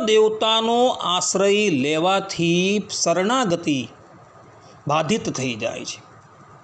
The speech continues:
અને એટલે જ માટે દેવર્ષિ નારદ, નારદ ભક્તિ સૂત્રની અંદર કહે છે, "અન્યાશ્રયાણામ ત્યાગો અનન્યાશ્રય."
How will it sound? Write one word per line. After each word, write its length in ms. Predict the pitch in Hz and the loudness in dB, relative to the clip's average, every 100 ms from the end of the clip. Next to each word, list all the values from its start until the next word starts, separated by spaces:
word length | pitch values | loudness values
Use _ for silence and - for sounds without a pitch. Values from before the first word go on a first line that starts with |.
| - - - 165 | -20 -20 -12 -6
અને 180 | 160 - | -4 -4
એટલે 340 | 196 190 254 294 | -6 -2 0 0
જ 60 | |
માટે 520 | 214 185 170 185 208 208 | 0 0 0 0 2 2
દેવર્ષિ 640 | 147 165 202 208 - 202 | 0 0 0 -2 -2 -2
નારદ, 600 | 156 143 160 160 127 - - - - - - - - - - | 0 0 2 2 0 -6 -16 -20 -20 -20 -20 -20 -20 -16 -4
નારદ 420 | 151 165 226 294 | 0 2 2 2
ભક્તિ 440 | 147 139 - 277 302 | 0 -4 -4 0 0
સૂત્રની 560 | 226 214 196 185 180 | 0 -2 -2 0 -2
અંદર 400 | - 151 156 151 | -2 -4 -2 -4
કહે 280 | 139 113 165 | -4 -4 -4
છે, 360 | 175 147 117 110 - - - - - | -2 -6 -6 -10 -18 -20 -20 -20 -6
"અન્યાશ્રયાણામ 1300 | 185 208 220 254 285 294 - 190 185 180 180 180 180 | -2 0 2 2 0 -2 0 0 2 0 0 2 0
ત્યાગો 560 | 170 156 147 151 175 185 | -2 -2 -2 0 2 0
અનન્યાશ્રય." 1120 | 185 147 156 160 160 147 139 - - 131 - | 0 -2 0 0 0 -2 -4 -8 -8 -8 -10